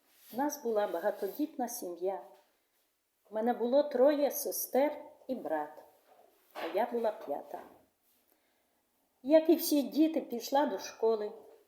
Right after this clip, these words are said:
навчалася в школі. Закінчивши дев'ять класів, пішла вчитися у, у Житомирський технікум землевпорядкування на спеціальність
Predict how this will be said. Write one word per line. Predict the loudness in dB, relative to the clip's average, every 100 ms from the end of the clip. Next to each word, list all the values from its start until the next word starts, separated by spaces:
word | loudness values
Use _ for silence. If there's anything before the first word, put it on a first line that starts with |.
| -10
навчалася | -10 0 2 2 -2 -8
в | -12
школі. | -12 -4 -4 -4 -10 _ -20 _ _ _
Закінчивши | -4 2 6 4 4 -2 -2
дев'ять | 4 4 4 -2
класів, | -2 2 2 0 -6 -10 -14 _ _ _ _ _
пішла | -8 -4 0 2 0 -4 -18 _ _ _ _ _ _ -6
вчитися | 0 2 2 0 0 0 -4 -8
у, | -12 -12 -12 -12
у | -8 -4
Житомирський | 2 4 6 6 2 -4 -6
технікум | 0 0 2 -2 0 0
землевпорядкування | 2 2 0 -4 -2 -2 -2 -6 -10 -6 -4 -4 -6 -10 -16 _ _ _ -18 -2
на | 2 2 4 2 0 -4 -16 -20 -10
спеціальність | 0 0 2 2 4 4 2 2 -4 -10 -16